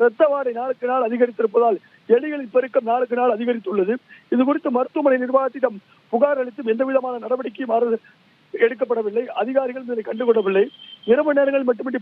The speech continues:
பகல் நேரங்களில் எலிகள் சர்வசாதாரணமாக உலா வருகிறது. இந்நிலையில் இன்று காலையில் ஐ-, ஐந்து முப்பது மணிக்கு பெண்கள் சிகிச்சை பிரிவில் எலிகள் அதிக அளவில் உலா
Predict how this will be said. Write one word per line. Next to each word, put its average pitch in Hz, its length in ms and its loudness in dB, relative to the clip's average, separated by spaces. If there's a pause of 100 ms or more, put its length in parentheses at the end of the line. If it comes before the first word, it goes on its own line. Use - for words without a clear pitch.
பகல் 269 240 -4
நேரங்களில் 254 360 -4 (440)
எலிகள் 262 360 0
சர்வசாதாரணமாக 247 840 0
உலா 247 180 2
வருகிறது. 202 380 -2 (440)
இந்நிலையில் 277 460 2 (100)
இன்று 285 220 -6 (100)
காலையில் 254 420 2 (540)
ஐ-, - 80 -2 (100)
ஐந்து 294 200 -2
முப்பது 254 300 0
மணிக்கு 240 320 -4 (560)
பெண்கள் 294 420 0
சிகிச்சை 262 380 -2
பிரிவில் 262 280 0 (1040)
எலிகள் 277 340 -2
அதிக 269 220 -12
அளவில் 240 260 -6
உலா 247 140 -2